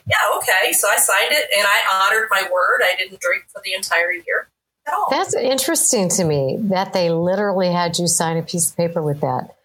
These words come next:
Speaker 2: And I'm
Speaker 1: Yes.
Speaker 2: glad. I'm
Speaker 1: Uh-huh.
Speaker 2: very glad to
Speaker 1: Yeah.
Speaker 2: hear, hear that. And that suggests to me, remind me, we're gonna go back to that because that suggests something very interesting to me. And I was not aware of that. That's,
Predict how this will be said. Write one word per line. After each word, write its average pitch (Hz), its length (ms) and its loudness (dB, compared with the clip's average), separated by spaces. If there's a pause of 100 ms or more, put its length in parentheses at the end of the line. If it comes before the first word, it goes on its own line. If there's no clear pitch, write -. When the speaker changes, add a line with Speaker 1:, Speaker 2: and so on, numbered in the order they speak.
(240)
Speaker 2:
And 202 120 0
I'm 214 100 0
Speaker 1:
Yes. 175 80 -2
Speaker 2:
glad. 165 440 0 (540)
I'm 156 120 0
Speaker 1:
Uh-huh. 160 100 2
Speaker 2:
very 160 160 0
glad 147 420 0 (400)
to 170 120 0
Speaker 1:
Yeah. 139 60 0
Speaker 2:
hear, 156 240 0 (200)
hear 160 240 0
that. 143 340 0 (580)
And 196 280 0
that 294 460 0 (360)
suggests 190 760 0
to 190 80 2
me, 147 500 2
remind 190 400 2
me, 160 100 2
we're 156 180 0
gonna 175 140 2
go 151 120 0
back 147 320 0
to 165 80 -2
that 135 200 0
because 160 300 -2
that 196 300 0 (240)
suggests 180 540 0
something 156 320 0
very 185 260 2
interesting 175 460 0
to 143 60 2
me. 139 140 2
And 143 80 2
I 165 200 0
was 175 240 0
not 143 180 2
aware 135 280 0
of 143 100 -2
that. - 260 -2
That's, 165 260 -4